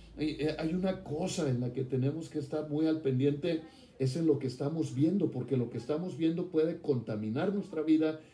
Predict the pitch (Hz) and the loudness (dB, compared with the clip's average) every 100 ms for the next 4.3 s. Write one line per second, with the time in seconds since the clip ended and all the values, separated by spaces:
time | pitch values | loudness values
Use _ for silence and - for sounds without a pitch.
0 | - - 123 139 123 131 165 202 196 - | -20 -6 0 2 4 4 6 4 2 0
1 | 139 127 175 214 180 151 151 165 165 147 | 0 0 0 2 2 0 -2 -2 -2 -2
2 | 127 - 131 139 151 156 139 143 156 135 | -4 -4 -2 0 0 2 2 6 6 4
3 | - - - - - 147 139 - 143 170 | -6 -18 -20 -12 -4 0 -2 0 0 2
4 | 185 202 202 | 6 6 6